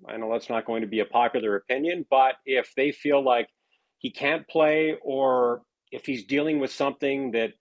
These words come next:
could potentially get worse if he does play, then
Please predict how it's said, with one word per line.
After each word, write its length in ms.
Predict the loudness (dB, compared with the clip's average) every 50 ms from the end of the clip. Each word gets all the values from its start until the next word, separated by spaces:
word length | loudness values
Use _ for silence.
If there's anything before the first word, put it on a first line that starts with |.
| _ _ _ _ _ _
could 160 | -4 -4 -4
potentially 600 | -6 -8 -8 -4 -4 -4 -4 -4 -4 -2 -2 -4 -2
get 240 | -2 -4 -4 -4
worse 440 | -4 -4 -2 0 0 0 -2 -4 -6
if 120 | -6 -6 -6
he 80 | -8 -10
does 400 | -4 0 2 2 2 2 0 -4
play, 400 | -2 0 2 4 4 2 2 0
then 320 | 0 0 0 0 -2